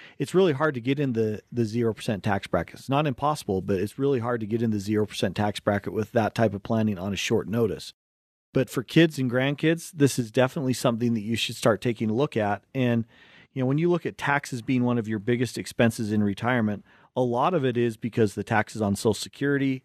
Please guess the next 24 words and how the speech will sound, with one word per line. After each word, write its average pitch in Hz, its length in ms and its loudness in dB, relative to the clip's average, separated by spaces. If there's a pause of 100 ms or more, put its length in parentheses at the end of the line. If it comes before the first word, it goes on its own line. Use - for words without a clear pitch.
it's - 160 -4
the 107 100 0
taxes 113 380 0
on 110 120 2
your 104 140 0
I 110 200 0
R 113 160 2
A 113 60 2
and 110 100 -2
four 110 200 0
oh 107 40 0
one 104 100 0
K 113 180 0
withdrawal 123 600 0 (280)
income, 123 380 0
'cause 110 140 -4
that's 113 240 0
where 120 80 2
you 110 120 0
saved 113 320 0
most 113 280 0
of 107 100 -4
your 104 100 0
money. 110 360 0